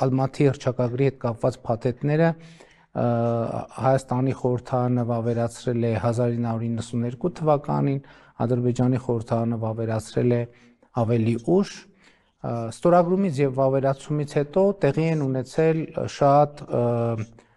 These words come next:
ը, իրադարձություններ։ Բայց այս համատեքստում շատ կարևոր է արձանագրել, որ Պրահայում հոկտեմբերի վեցին, ը, Ֆրանսիայի նախագահի և Եվրամիության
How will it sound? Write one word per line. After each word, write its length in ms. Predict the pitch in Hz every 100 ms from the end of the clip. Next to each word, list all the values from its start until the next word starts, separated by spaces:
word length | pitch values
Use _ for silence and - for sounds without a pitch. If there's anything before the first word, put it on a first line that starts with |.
| _ _ _
ը, 160 | 131 113 -
իրադարձություններ։ 960 | 143 139 131 127 - - 123 110 98 - - _ _ - - _ _ _ _ _ _ _ _ _ _ _ - -
Բայց 360 | 123 127 139 - -
այս 180 | 170 165
համատեքստում 840 | 147 127 123 127 120 - - 185 202
շատ 200 | - 131 -
կարևոր 460 | 123 123 127 127
է 40 | 123
արձանագրել, 800 | 120 120 123 123 127 131 160 196 175 117
որ 300 | 127 123 - - _
Պրահայում 680 | - 131 127 139 135 151 190 139
հոկտեմբերի 720 | 160 - 131 127 127 123 127 117 110
վեցին, 480 | 120 113 - 170 202
ը, 920 | 208 - - _ _ - - _ - 123 120 120 120 110
Ֆրանսիայի 640 | - 151 143 - 131 127 117 117
նախագահի 600 | 117 123 - 117 131 127 117
և 300 | 123 120 123
Եվրամիության 580 | 120 123 123 123 135